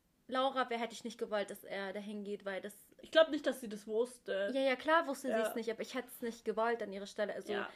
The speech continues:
Speaker 1: wär ich in der Situation
Speaker 2: Ich hätte
Speaker 1: und
Speaker 2: so getan, als wär gar
Speaker 1: Ja,
Speaker 2: nichts so, ja.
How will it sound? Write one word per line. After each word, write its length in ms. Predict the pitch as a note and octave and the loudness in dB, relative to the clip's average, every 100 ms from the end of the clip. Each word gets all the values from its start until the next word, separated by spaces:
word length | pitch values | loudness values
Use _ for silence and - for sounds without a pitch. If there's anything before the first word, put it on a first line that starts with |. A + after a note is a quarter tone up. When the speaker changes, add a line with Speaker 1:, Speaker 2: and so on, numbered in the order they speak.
| - | -8
Speaker 1:
wär 180 | - F#3+ | -2 4
ich 400 | B3+ A4+ - - - - | 6 4 0 -18 -20 -8
in 100 | C4+ | -2
der 100 | C4 | -2
Situation 580 | C4 C4 A#3+ - C#4+ D#4+ | 0 0 0 0 2 2
Speaker 2:
Ich 60 | D4 | 0
hätte 100 | A#3 | 2
Speaker 1:
und 60 | |
Speaker 2:
so 100 | D4 | 2
getan, 340 | B3 A#3+ A#3+ A3 | 2 4 2 4
als 220 | G#3+ - | 0 0
wär 180 | G#3+ - | 0 0
gar 220 | - - | 0 6
Speaker 1:
Ja, 100 | F#4+ B4 C5+ G#4+ C#4+ B3 | 6 6 6 6 6 4
Speaker 2:
nichts 200 | G#3+ - | 2 4
so, 60 | |
ja. 100 | D4+ | 6